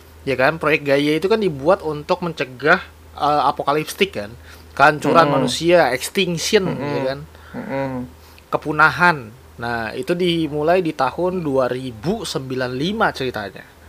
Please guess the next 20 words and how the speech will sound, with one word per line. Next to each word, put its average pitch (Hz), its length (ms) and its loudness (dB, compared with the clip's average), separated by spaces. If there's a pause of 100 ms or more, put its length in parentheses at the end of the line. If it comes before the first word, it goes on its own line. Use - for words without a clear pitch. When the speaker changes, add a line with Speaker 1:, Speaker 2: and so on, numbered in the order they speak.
(240)
Speaker 2:
Oke. 123 600 0 (600)
Speaker 1:
Nah, 123 240 4 (800)
s-, - 160 -12
gua, 196 400 10
gua 240 240 8
nggak 185 160 8
nangkep 175 320 2
secara 180 400 2
persis 220 560 2
sih 113 80 -6
berapa, 151 720 2
berapa, 143 560 0 (520)
apa, - 280 -8
berapa 143 560 -2 (800)
ribu 143 400 -6
tahun 160 400 0
setelah, 156 480 -2 (640)
setelah 147 560 0 (240)
kejadian 139 880 -2
si 139 560 -4